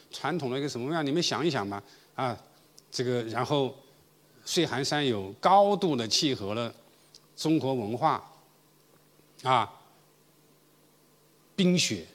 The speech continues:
啊，冬天嘛，那岁寒山有嘛，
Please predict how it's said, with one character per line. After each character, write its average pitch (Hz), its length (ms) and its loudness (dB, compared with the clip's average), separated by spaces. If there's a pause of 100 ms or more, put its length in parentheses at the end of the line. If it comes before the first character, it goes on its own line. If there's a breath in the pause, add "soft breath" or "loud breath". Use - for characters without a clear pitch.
(760)
啊， 127 320 -2
冬 165 180 2
天 143 220 -2
嘛， 113 260 -2
那 113 80 -12
岁 151 220 0
寒 123 180 -4
山 135 160 -4
有 110 140 -4
嘛， 98 180 -8